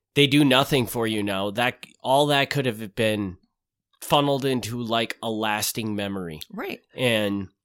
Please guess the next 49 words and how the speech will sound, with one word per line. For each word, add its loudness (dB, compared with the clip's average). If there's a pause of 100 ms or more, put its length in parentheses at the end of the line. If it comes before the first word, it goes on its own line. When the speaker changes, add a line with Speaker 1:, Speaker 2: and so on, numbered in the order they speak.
(1120)
Speaker 1:
and 6
that, 2
that -2
guarantee 2
you, 4
like, 0
I, -6 (120)
I'll 0
tell 2
you 2
that, -4
that -8
memories, 0
they -2
fade 0
over -2
time. -2 (240)
Speaker 2:
Mm-hmm. -4
Speaker 1:
They 8
do. 2 (520)
But 8
Speaker 2:
Oh, 0
Speaker 1:
they 8
Speaker 2:
gosh, 6
yeah. 8
Speaker 1:
never 6
go 4
Speaker 2:
But 8
Speaker 1:
away. 0
Speaker 2:
th-, 2
and 2
that's 0
Speaker 1:
They 6
Speaker 2:
why 8
Speaker 1:
never 2
go 2
Speaker 2:
and 2
that's 2
Speaker 1:
away. 0
Speaker 2:
why 2
you -2
continue -2
to -4
make -6
memories. -8
I -6
mean, 2
Speaker 1:
Yeah. 0
Speaker 2:
every, -4